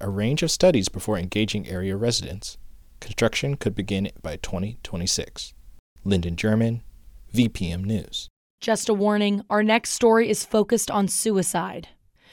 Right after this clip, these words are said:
Speaker 2: The number of suicides in the military continue to rise, with the Army being hardest hit. W H R O military reporter Steve Walsh has the story.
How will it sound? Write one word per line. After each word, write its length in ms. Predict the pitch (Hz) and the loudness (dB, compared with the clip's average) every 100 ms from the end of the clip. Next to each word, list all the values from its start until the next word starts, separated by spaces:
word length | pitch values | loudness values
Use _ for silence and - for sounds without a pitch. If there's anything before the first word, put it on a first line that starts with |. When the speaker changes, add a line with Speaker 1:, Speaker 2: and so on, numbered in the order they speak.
| - - | -20 -2
Speaker 2:
The 80 | 226 | 4
number 260 | 226 220 | 6 6
of 100 | 214 | 4
suicides 640 | 196 226 208 190 208 202 180 | 2 0 2 4 4 4 4
in 60 | |
the 60 | 196 | 2
military 580 | 196 196 196 - 180 175 | 2 2 0 0 0 0
continue 460 | 202 196 220 208 | 0 0 2 2
to 120 | 190 180 | 2 2
rise, 540 | 180 185 170 175 - - - - | 4 4 2 -2 -8 -8 -20 0
with 120 | 208 | 0
the 140 | 226 | 2
Army 340 | 214 214 233 240 | 4 6 6 4
being 260 | 196 208 | 4 0
hardest 520 | 185 - 233 196 - - | 0 4 4 4 -2 0
hit. 420 | 214 175 - - _ - - - | 2 2 -4 -16 _ -20 -12 -4
W 280 | 175 185 | 0 0
H 240 | 185 180 - | 0 -2 0
R 200 | 185 185 | 2 4
O 100 | 180 | 4
military 560 | 185 208 214 202 185 | 4 2 2 2 0
reporter 480 | 175 170 - 185 180 | 0 -2 -2 -2 -2
Steve 420 | 170 - 226 226 | -4 -2 0 0
Walsh 440 | 190 214 226 247 - | 4 6 8 4 -2
has 340 | - 180 160 | -2 0 0
the 100 | 170 | -4
story. 640 | 180 - 196 175 165 190 | -2 2 4 4 0 -6